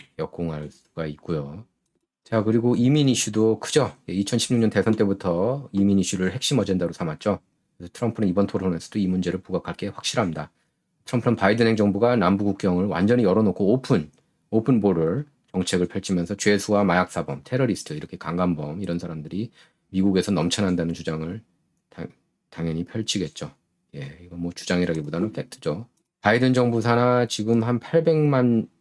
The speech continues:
팔백오십만 명 정도 온 것으로 집계되고 있는데 일부에서는 천만 명 가까이 왔다고 그렇게 전하고 있습니다. 불체자, 난민들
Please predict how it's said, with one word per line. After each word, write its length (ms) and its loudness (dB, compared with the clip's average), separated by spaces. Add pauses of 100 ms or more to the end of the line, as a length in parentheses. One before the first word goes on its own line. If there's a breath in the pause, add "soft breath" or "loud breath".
(120)
팔백오십만 680 4
명 140 4
정도 460 0
온 160 -2
것으로 360 -2
집계되고 440 0
있는데 200 2
일부에서는 520 2
천만 340 -2
명 100 0
가까이 280 -2
왔다고 420 -6
그렇게 320 -12
전하고 360 -8
있습니다. 460 -10 (640)
불체자, 720 -2 (440)
난민들 800 0